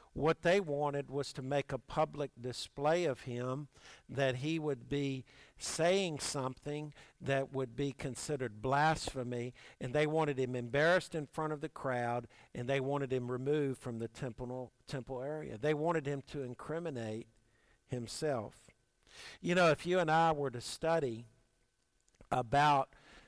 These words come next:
the people who disturbed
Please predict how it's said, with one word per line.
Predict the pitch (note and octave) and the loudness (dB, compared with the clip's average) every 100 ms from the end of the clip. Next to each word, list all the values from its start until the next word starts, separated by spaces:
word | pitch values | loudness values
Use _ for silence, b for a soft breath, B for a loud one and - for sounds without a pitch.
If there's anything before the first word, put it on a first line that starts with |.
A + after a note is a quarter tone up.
| B - | B -8
the | B2 C3 | -4 -4
people | - F3+ F#3 - C#3+ A#2+ A#2 B2 _ b b b | -6 -6 -6 -6 -4 -4 -6 -10 _ b b b
who | D3 | -4
disturbed | B2+ B2 - - F3 F3+ E3 C#3 B2 | -4 -4 -6 -6 -2 0 2 0 -4